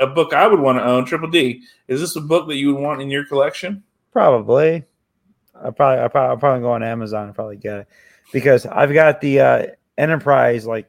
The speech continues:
Speaker 2: Haynes manual.
Speaker 1: Mm-hmm.
Speaker 2: I, I have that one, and I think I have, um,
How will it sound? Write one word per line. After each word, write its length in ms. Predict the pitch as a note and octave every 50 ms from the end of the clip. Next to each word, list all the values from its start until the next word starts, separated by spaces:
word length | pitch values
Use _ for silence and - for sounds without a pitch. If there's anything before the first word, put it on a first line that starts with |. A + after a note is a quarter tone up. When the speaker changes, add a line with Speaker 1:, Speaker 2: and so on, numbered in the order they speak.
| _ _
Speaker 2:
Haynes 400 | - G2+ A2+ B2+ C3 C#3 C3+ B2+
manual. 640 | C3 C#3+ C#3 C#3 C#3 C#3+ C#3+ D3 D3 D3 D3 D3 _ _ _ -
Speaker 1:
Mm-hmm. 300 | D#3 F3 E3+ D#3+ D#3+ -
Speaker 2:
I, 240 | B2+ C3+ A#2+ A#2+
I 20 | B2
have 220 | C3 C3+ B2+ A2+ A#2
that 220 | B2+ B2+ B2+ B2+
one, 380 | B2+ C3 B2+ B2+ B2+ B2+ B2 A#2+
and 140 | A2+ A2 A2 _ _ _ _ _ _ _ _ _ _ _ _ _
I 60 | - G#2
think 200 | - F#3+ - -
I 120 | D3+ C#3
have, 400 | C#3 C#3+ C#3 C3+ C3 B2+ A#2 A#2+
um, 600 | - - - - A2 A2 A2 A2 A2 A2 G#2+ -